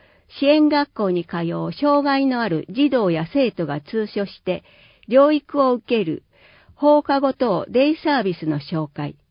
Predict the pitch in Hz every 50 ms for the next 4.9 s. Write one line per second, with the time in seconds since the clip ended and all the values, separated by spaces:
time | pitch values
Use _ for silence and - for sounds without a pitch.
0 | _ _ _ _ _ _ _ _ _ _ _ _ _ _ _ _ _ _ _ _
1 | _ _ _ - - 302 277 240 196 160 - - _ - 202 202 - 285 269 294
2 | 294 262 294 294 269 220 - 185 165 156 151 156 156 185 214 214 202 202 196 196
3 | 190 - - _ _ _ _ _ _ - 220 226 - - - 302 302 - 320 302
4 | 294 285 262 214 175 147 143 147 - 170 147 - 151 147 147 147 147 151